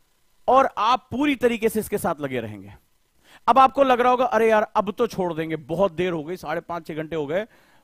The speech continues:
पूरा मतलब क्या क्या नहीं करा दिया, न्यूज़पेपर पढ़ा दिया, क्वेश्चन पूछ लिए, रिवीजन करा दिया, खड़े होके बुलवा लिया हमसे,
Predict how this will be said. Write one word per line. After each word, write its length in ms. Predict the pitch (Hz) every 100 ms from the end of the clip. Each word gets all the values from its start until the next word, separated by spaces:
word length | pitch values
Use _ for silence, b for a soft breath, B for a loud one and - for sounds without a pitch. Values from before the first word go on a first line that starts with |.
| -
पूरा 200 | 180 196
मतलब 240 | 180 196 -
क्या 140 | 180
क्या 180 | 175 208
नहीं 160 | 190
करा 200 | 190 175
दिया, 200 | 175 196
न्यूज़पेपर 440 | 185 185 185 180 185
पढ़ा 260 | 175 160
दिया, 420 | 165 180 185 180 -
क्वेश्चन 300 | - 185 208
पूछ 280 | 190 180 -
लिए, 220 | 175 185
रिवीजन 420 | 175 190 202 208 208
करा 220 | 185 185
दिया, 160 | 196
खड़े 260 | 202 202 220
होके 200 | 220 220
बुलवा 340 | 196 196 214
लिया 240 | 247 247 233
हमसे, 380 | 196 175 160